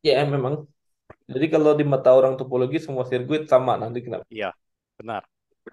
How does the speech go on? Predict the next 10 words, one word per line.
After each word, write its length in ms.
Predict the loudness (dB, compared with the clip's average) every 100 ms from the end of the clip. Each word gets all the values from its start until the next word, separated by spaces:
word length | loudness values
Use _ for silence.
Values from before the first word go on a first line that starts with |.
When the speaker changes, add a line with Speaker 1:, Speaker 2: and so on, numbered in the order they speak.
| _ _ _ _
Speaker 2:
Mau 80 | -14
sirkuit 320 | -12 -8 -8
belokannya 400 | -4 -4 -4 -8
setajam 320 | -6 -8 -6 -6
apapun, 480 | -4 -6 -4 -6 -6 -14 _
sama 320 | -10 -8 -10
semua. 320 | -12 -14 -14 -14 _ _ _ -10 -10 -16 _ _ _ -4
Speaker 1:
Iya. 160 | -4 -4 -6 -6 -12 _ _ _
Speaker 2:
Ya. 200 | -8 -8 -8 _ _ _ _
Nah, 160 | -8